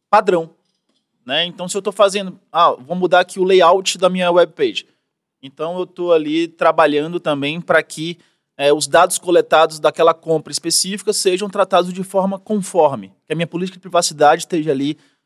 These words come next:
no rodapé sempre acessível. Então, é pensar a proteção dos dados como algo contínuo, né, e parte das nossas vidas. Então, o desafio,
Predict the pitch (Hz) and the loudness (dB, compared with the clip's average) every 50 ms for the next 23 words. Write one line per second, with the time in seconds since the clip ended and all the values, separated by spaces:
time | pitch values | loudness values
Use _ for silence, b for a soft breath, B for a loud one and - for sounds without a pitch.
0 | _ _ _ - 156 160 147 151 156 147 147 139 _ - 147 147 147 - - - | _ _ _ -8 -4 -4 0 2 2 2 2 0 _ 2 0 0 0 0 -4 -6
1 | 160 156 147 156 151 - - 170 - - - 131 110 98 95 92 95 _ _ _ | -8 -12 -10 -10 -8 -8 -8 -8 -8 -10 -10 -10 -12 -14 -16 -20 _ _ _ _
2 | _ - 175 165 208 208 208 202 - 214 220 208 - - - - 196 226 254 - | _ -20 -12 -2 0 0 0 0 -2 -6 -4 -2 0 0 2 4 4 4 2 0
3 | - - 180 180 190 185 - 170 - - 165 151 147 139 135 131 143 151 180 196 | -2 -4 -4 -4 -4 -12 -10 -10 -10 -10 -10 -12 -14 -16 -10 -4 0 0 0 0
4 | 185 - - _ - 196 208 220 220 196 175 185 202 202 226 220 - 254 294 269 | -2 -6 -12 _ -8 -8 -4 0 4 4 6 4 4 2 -4 -8 -4 -4 -2 0
5 | - - 233 214 220 240 277 320 294 _ _ _ 196 190 196 214 226 226 - 220 | 0 2 2 2 2 2 0 -4 -8 _ _ _ -4 0 0 0 0 2 4 4
6 | 214 220 - 214 190 214 220 214 226 214 - 254 233 208 208 165 131 117 127 165 | 4 4 2 -4 -6 -4 -2 0 0 -2 -2 -4 -8 -8 -8 -8 -8 -10 -10 -10
7 | 180 226 240 240 220 240 214 214 190 - - - - 233 269 254 | -8 -6 -6 -6 -6 -8 -2 -2 -2 -2 -4 -14 -12 -12 -10 -12